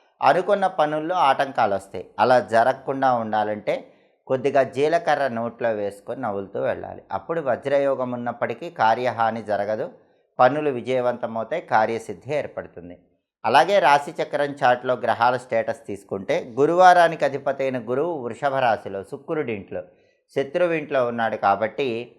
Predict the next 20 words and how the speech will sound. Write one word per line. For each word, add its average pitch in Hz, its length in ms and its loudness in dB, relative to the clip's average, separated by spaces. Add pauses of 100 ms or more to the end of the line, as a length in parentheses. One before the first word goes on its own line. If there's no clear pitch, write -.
(460)
ధనపరమైన 160 760 2
వ్యవహారాల్లో 131 800 2
పన్నెండు 139 380 -2
రాశుల 131 340 0
వాళ్ళు 123 220 2
కొంచెం 123 340 -2
అప్రమత్తంగా 117 720 -2
ఉండాలి. 101 440 -4 (520)
వివాహానికి 170 840 2
సంబంధించినటువంటి 135 1080 -4
వ్యవహారాల్లో, 110 800 0
పెళ్ళిళ్ళు 143 500 -2
నిశ్చయం 135 500 -6
చేసుకోవటం, 117 520 -4
అలాంటి 127 360 2
వాటిల్లో 120 480 0
కూడా 127 180 0
ఆలస్యం 135 540 2
పెరుగుతూ 110 460 -6
ఉంటుంది. 104 520 -10